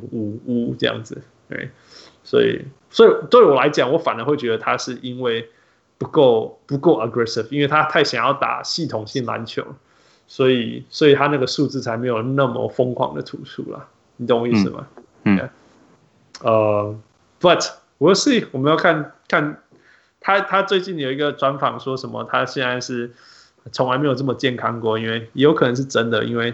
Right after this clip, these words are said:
Speaker 1: 你知道那种严重的 injury 都需要在
Speaker 2: 对啊，都需要休息的。
Speaker 1: 要一整年。
Speaker 2: 对啊。
Speaker 1: 复-，一整年的复健，再加上一整年的复健篮球，才能够回到原来的巅峰。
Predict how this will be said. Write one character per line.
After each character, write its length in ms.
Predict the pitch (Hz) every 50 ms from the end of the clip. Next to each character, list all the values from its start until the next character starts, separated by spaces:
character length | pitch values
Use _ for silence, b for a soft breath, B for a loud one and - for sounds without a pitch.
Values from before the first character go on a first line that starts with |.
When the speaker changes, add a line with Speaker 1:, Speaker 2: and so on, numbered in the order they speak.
| 117 -
Speaker 1:
你 100 | 127 120
知 80 | 120 147
道 140 | 135 135
那 80 | 143 143
种 280 | 123 120 110 110 113 - _ _
严 260 | - 131 123 123 135 135
重 200 | 147 139 127 120
的 100 | 117 120
injury 500 | 123 123 123 117 120 120 123 135 131 131 - _
都 120 | - 123 127
需 180 | - - 127
要 180 | 127 123 113 113
在 380 | 113 - 120 117 120 120 117 120 - _ _ _ _ _ _ _ _ _ _ _ _ _ _ _ _ _ -
Speaker 2:
对 120 | - 104
啊， 80 | 95 98
都 120 | 110 110
需 120 | 104 - 117
要 80 | 107
休 220 | 98 - 107 98 98
息 160 | - - -
的。 140 | - - - _ _ _ _ _
Speaker 1:
要 180 | 165 165 151 -
一 60 | 202
整 340 | - - - 165 123 110 113
年。 200 | 120 107 117 151 147 - _ _ _ _ _ _ _ _ _ _ _
Speaker 2:
对 140 | - 104 92
啊。 100 | - -
Speaker 1:
复-， 200 | - 180 175 160 - _
一 100 | - 180
整 220 | - - 135 127
年 180 | 127 123 123 131
的 200 | 139 135 131 127
复 240 | - - 175 151 139
健， 260 | - 170 156 - -
再 140 | 170 160 151
加 160 | 156 156 151
上 200 | 156 151 143 170
一 80 | 180 170
整 220 | - - 135 123
年 200 | 117 117 113 117
的 100 | 123 123
复 220 | 123 - 165 151 139
健 200 | 139 151 135 120
篮 220 | 117 110 113 127
球， 240 | 127 - - - 127
才 140 | - 113 117
能 120 | 117 120
够 120 | 131 127
回 160 | 117 117 113 113
到 180 | 117 117 117
原 160 | 117 113 113
来 140 | 117 120 120
的 60 | 123 127
巅 240 | 127 131 131 135 127
峰。 120 | 127